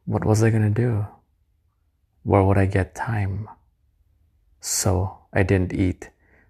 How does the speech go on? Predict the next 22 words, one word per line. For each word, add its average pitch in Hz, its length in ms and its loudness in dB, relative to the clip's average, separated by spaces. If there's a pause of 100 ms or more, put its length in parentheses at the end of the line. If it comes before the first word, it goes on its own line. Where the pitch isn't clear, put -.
(140)
I - 40 -4
didn't 92 200 -2
sleep. - 480 0 (540)
I - 40 -10
didn't 101 220 0
exercise. 95 840 -2 (440)
I - 60 -20
didn't 95 260 0
watch 101 260 0
television 110 840 0 (140)
or 104 120 -4
spend 98 360 -4
time 95 260 0
with 92 140 -2
friends. 104 560 -2 (1160)
Instead, 107 600 2 (540)
I 107 80 0
practically 107 840 0
lived 101 480 2
at - 140 -4
the 98 80 0
library 95 720 0